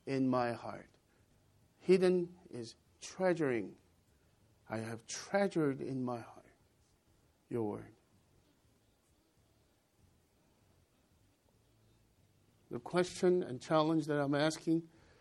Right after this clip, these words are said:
for all of us, do you want to be thankful? If so, does your heart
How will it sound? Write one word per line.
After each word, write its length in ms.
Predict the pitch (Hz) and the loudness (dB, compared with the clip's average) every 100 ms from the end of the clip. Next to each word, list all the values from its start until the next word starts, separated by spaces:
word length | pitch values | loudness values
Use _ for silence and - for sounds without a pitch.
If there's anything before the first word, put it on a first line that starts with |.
| _ _ | _ _
for 120 | - | 2
all 240 | 127 151 165 | 6 8 8
of 140 | 156 | 8
us, 360 | 151 160 - - _ _ - - _ _ _ _ | 4 4 -2 -14 _ _ -20 -20 _ _ _ _
do 100 | 156 | 2
you 140 | 151 | 4
want 320 | 147 156 190 - | 4 4 2 0
to 120 | 202 | -2
be 140 | 208 | -2
thankful? 640 | 202 185 190 190 214 233 - _ _ _ _ _ _ _ _ _ | -2 0 0 0 -4 -6 -8 _ _ _ _ _ _ _ _ _
If 180 | 147 156 | -2 -2
so, 460 | - 180 170 175 - - _ _ _ _ _ _ _ _ _ _ _ _ _ | 0 4 4 2 -4 -20 _ _ _ _ _ _ _ _ _ _ _ _ _
does 180 | 135 131 | -4 2
your 140 | 143 | 2
heart 340 | 139 160 190 | 2 0 0